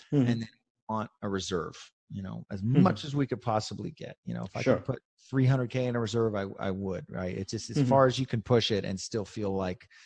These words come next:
Speaker 2: um, you can hit the investor return. So that's gonna give you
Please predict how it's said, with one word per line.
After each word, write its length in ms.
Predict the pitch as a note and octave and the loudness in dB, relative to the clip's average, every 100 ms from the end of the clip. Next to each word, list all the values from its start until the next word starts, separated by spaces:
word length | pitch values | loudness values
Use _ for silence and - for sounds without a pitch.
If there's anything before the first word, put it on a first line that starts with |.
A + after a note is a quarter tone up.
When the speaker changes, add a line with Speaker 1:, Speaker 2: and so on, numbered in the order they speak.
| - _ - | -20 _ -10
Speaker 2:
um, 520 | G2 F#2 F#2 F2 F2+ _ - | -4 -2 -2 -4 -8 _ -10
you 160 | G#2 | -8
can 120 | G2+ G2 | -6 -4
hit 200 | G2 - | -4 -4
the 60 | |
investor 420 | F#2 F2+ F2+ - | -6 -6 -8 -10
return. 400 | A#2 - - - | -12 -12 -12 -10
So 340 | F#2 - A2+ G#2+ - - - - - | -10 -2 -2 -2 -10 -20 -20 -14 0
that's 220 | F#3+ G#3+ | 2 4
gonna 160 | A3+ F#3+ | 0 2
give 200 | D3+ | 0
you 60 | D3+ | -2